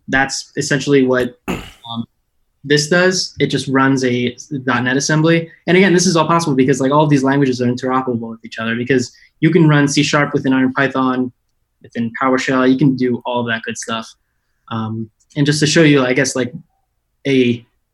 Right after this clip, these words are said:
visual, so I'm gonna run it, the mouse shaker module in, in Booleang. It's a Booleang module that just shakes your mouse, because why not?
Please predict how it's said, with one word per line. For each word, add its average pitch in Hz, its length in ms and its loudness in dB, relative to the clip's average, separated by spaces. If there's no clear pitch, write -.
visual, 143 840 2
so 156 100 0
I'm 151 80 4
gonna 160 140 4
run 151 180 4
it, 147 80 0
the 139 80 2
mouse 156 280 2
shaker 131 340 0
module 117 420 0
in, 113 280 2
in 123 200 0
Booleang. 131 500 2
It's - 120 -8
a 135 60 0
Booleang 170 600 4
module 147 320 2
that 139 120 0
just 135 200 -4
shakes 143 320 0
your 135 80 2
mouse, 113 480 -4
because 123 260 -4
why 117 120 -2
not? - 180 -6